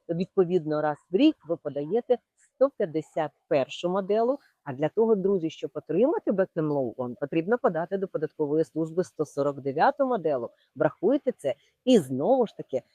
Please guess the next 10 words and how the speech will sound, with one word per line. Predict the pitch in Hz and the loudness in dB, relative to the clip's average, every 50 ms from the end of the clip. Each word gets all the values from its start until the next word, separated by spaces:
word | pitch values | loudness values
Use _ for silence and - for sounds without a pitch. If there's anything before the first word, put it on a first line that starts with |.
| _ _ _ - | _ _ _ -6
Beckham | 143 208 220 - _ - 190 185 175 165 | -4 -2 -2 -4 _ -6 -4 -4 -2 0
Law — | 185 226 262 254 226 - - | 2 2 2 2 0 -2 -4
ідеальний | - 208 196 170 180 208 202 196 202 208 202 196 180 165 160 151 | -4 -4 0 2 2 2 2 0 -2 -2 -2 -4 -4 -4 -4 -4
варіант | 139 147 147 143 147 170 220 262 254 220 180 | -4 -4 -4 -4 -2 -2 -2 -2 -2 -2 -2
для | 160 151 151 175 180 175 _ _ _ - | -2 -2 -2 -2 -2 -2 _ _ _ -4
тих | 220 226 208 196 - _ _ _ _ _ _ - - | -2 0 2 0 0 _ _ _ _ _ _ -2 0
працівників, | 165 170 - - 165 151 165 165 - - 240 294 311 - _ _ _ - | 0 0 0 0 -2 0 0 0 0 0 0 0 0 -2 _ _ _ 2
які | 165 185 190 - _ - 208 220 202 - _ | 4 4 4 4 _ 0 0 0 0 0 _
працюють | - 170 160 - _ _ 170 190 233 262 285 294 - _ _ _ _ - | -2 -2 -2 -4 _ _ 0 2 4 4 2 2 0 _ _ _ _ -4
на | 175 175 180 185 202 240 294 | -2 0 2 2 2 2 0